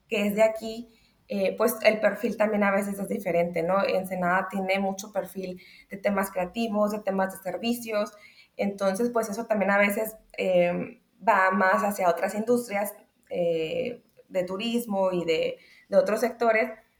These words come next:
eh, que, que a la, que al proceso de manufactura, por ejemplo, ¿no?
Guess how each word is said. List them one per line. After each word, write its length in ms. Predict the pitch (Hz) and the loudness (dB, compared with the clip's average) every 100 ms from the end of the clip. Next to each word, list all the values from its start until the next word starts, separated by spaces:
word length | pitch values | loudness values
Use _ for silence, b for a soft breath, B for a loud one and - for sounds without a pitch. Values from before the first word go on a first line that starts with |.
| _ | _
eh, 440 | 185 180 170 - - | 2 4 2 -2 -2
que, 220 | 214 - | -2 2
que 80 | 208 | 6
a 80 | |
la, 200 | 190 190 | 6 6
que 100 | - | 2
al 160 | 185 175 | 0 2
proceso 360 | 185 185 180 190 | 0 0 2 2
de 80 | |
manufactura, 600 | 185 175 170 - 175 160 - | 2 0 -2 -6 -2 -2 -2
por 100 | 175 | -8
ejemplo, 440 | - 240 - - | -8 -10 -10 -14
¿no? 160 | - | -16